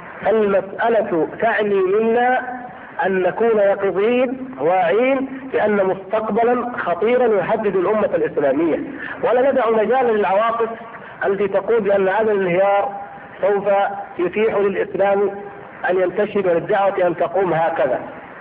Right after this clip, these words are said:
نعم، قد يسمح لنا أن نصدر الكتب،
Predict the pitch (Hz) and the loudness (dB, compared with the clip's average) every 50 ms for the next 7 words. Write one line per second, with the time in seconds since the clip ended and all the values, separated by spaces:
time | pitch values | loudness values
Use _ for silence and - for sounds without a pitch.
0 | - - - - - - - - - - - - - - - - - 170 220 220 | -18 -18 -16 -16 -14 -14 -12 -12 -12 -12 -14 -14 -12 -12 -8 -4 -2 0 0 2
1 | 190 208 175 151 - - - - - - 208 220 190 208 240 233 240 226 226 226 | 2 2 0 0 -2 -4 -8 -8 -4 -2 -2 0 2 2 2 2 0 0 0 0
2 | 196 196 214 220 226 226 226 220 - 190 196 196 196 196 214 196 202 185 180 202 | 2 2 2 2 2 2 2 0 0 0 0 2 2 0 0 -2 -2 -2 0 0
3 | 196 190 180 - 196 170 - 127 | 0 0 0 -2 -2 -4 -4 -6